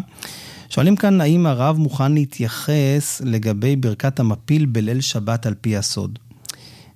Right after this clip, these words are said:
אין לי עסק בנסתרות, אבל הכף החיים מביא בשם הרשש, זכרו יגן עלינו, שבליל שבת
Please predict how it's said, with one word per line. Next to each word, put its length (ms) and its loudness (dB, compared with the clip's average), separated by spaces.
אין 180 4
לי 120 4
עסק 260 0
בנסתרות, 880 0
אבל 220 0
הכף 360 0
החיים 400 2
מביא 460 2
בשם 440 0
הרשש, 640 0
זכרו 380 2
יגן 320 2
עלינו, 480 2
שבליל 600 0
שבת 600 0